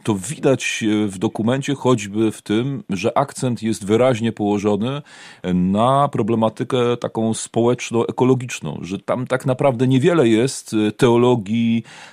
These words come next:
e, takiej ścisłej, s-, sensu stricto, e, opowiadającej o objawieniu, o, e, mm, o jakichś aspektach,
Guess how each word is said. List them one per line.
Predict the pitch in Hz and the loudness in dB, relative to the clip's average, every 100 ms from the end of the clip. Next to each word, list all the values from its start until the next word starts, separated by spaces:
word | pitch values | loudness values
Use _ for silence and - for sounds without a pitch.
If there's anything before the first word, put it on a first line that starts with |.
| - | 0
e, | 98 95 98 98 | 2 4 4 2
takiej | - 104 110 104 | -2 -2 0 0
ścisłej, | - - 180 107 90 | -2 -4 0 2 2
s-, | - 104 - | 0 -6 -2
sensu | 113 113 | -2 -2
stricto, | - 143 127 95 | -6 -8 -2 -2
e, | 85 - 95 92 92 90 92 92 95 98 87 71 - | -2 -2 0 0 0 0 0 -2 -2 -2 -2 -4 -2
opowiadającej | - - 98 95 104 104 104 | -4 0 0 2 2 2 0
o | 98 110 | 4 4
objawieniu, | 95 104 113 117 98 92 | 4 4 4 2 2 2
o, | 85 85 87 | 2 2 0
e, | 87 90 95 95 - | -2 -2 0 -2 -2
mm, | 98 98 95 98 98 - - - | 0 2 2 2 0 -6 -20 0
o | 95 95 | 4 4
jakichś | 95 107 120 110 - - 104 95 | 6 4 4 -2 -2 0 2 2
aspektach, | 92 - - 120 - 101 95 | -2 -4 0 -2 0 2 2